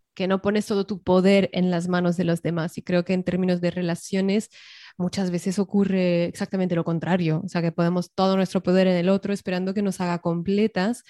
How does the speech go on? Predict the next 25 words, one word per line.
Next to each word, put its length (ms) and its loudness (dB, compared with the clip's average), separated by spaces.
Y 60 -2
en 80 2
este 200 0
caso 280 2
lo 120 4
que 120 0
me 80 4
gusta 280 0
mucho 220 -2
es 80 -6
que 100 -4
dices, 220 -2
Primero 380 0
te 80 -4
has 140 -4
hecho 200 -4
completa 800 2
y 180 4
luego 360 6
has 120 2
dejado 440 -4
que 380 -6
viniera 560 0
esa 440 0
otra 800 4